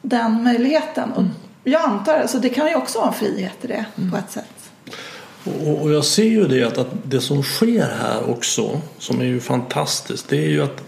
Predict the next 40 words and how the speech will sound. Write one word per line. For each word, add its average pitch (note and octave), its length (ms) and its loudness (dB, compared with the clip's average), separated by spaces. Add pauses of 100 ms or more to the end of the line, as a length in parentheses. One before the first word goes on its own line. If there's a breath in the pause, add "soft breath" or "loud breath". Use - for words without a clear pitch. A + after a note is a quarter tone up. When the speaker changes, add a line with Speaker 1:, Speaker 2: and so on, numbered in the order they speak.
(100)
Speaker 2:
när C#3 260 4
jag C#3 220 2
formulerar E3 720 4
tanken B2+ 520 0
och C3 120 -4
tar C#3 160 2
ställning F#3 640 2
till A2+ 360 -2
den, A2 120 -4 (380 loud breath)
så - 160 -6
tar D#3+ 260 2
jag D#3 120 4
ju C3+ 100 2
också D#3+ 340 0
kontakt E3 520 0
med C3 160 2
en C3+ 220 2
del G#3 340 2
av A#2+ 200 0
mig B2 400 0
som - 200 -8
kan A#2+ 260 -4
bevittna C#3+ 600 0
tanken - 560 -8
lite A#2+ 300 0
utifrån, D3+ 500 0 (460 loud breath)
oavsett G#3+ 640 2
vad - 100 -2
tanken A#2 380 -4
säger. - 400 -2
Speaker 1:
Mm. A3+ 240 2 (480 loud breath)
Speaker 2:
Och C#3+ 100 2
den D3+ 640 2
delen, A#2 480 2
menar B2+ 420 2
ju B2 160 2
jag, B2 240 2
det E3 120 4
är D#3+ 60 6
den B2+ 220 2